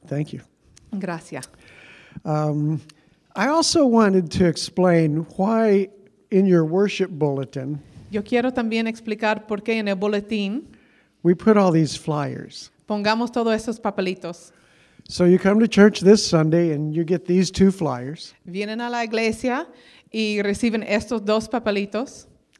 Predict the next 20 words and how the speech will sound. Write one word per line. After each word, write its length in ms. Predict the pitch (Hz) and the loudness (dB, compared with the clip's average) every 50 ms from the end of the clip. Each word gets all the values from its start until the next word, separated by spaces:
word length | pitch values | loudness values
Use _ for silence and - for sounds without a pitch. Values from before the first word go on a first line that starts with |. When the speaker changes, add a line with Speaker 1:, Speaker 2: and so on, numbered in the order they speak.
| _ _ _ _ _ _ _ _ _ _ _ _ _ _ _ _ | _ _ _ _ _ _ _ _ _ _ _ _ _ _ _ _
Speaker 1:
Next 300 | - 170 202 233 - - | 4 6 6 6 6 4
Sunday 380 | - - 202 202 190 180 196 196 190 | 6 8 10 10 10 10 10 10 10
you're 140 | 190 185 165 | 8 8 6
gonna 200 | 196 180 185 175 | 6 6 6 6
get 140 | 190 185 | 4 4
the 100 | - 165 | 2 0
same 340 | - - 185 175 180 196 202 | 0 4 6 8 8 8 8
two 180 | 175 185 202 180 | 8 6 6 6
flyers 480 | - 175 170 165 165 170 180 185 165 | 6 4 4 4 6 6 6 6 6
again. 420 | 196 185 165 151 131 135 151 175 - - _ _ _ _ _ | 2 2 2 2 2 2 -2 -6 -8 -10 _ _ _ _ _
Speaker 2:
En 160 | 214 208 202 | -14 -12 -10
el 460 | 196 196 196 202 202 202 202 208 - - _ | -10 -10 -10 -12 -12 -12 -12 -14 -16 -18 _
domingo 440 | 190 180 214 208 214 220 240 269 262 | -10 -6 -4 -4 -2 -2 -2 0 2
que 160 | 302 269 240 | 2 2 4
viene 340 | 262 262 285 294 320 339 302 | 4 2 2 2 2 0 0
se 120 | - 247 | 0 0
van 160 | 214 214 208 | 0 2 2
a 120 | 214 214 214 | 2 2 2
recibir 420 | 214 208 208 233 190 233 247 247 | 0 -2 -4 -6 -4 -2 -2 0
los 440 | 233 214 196 202 - - - - | 0 0 -2 -2 -6 -12 -20 -20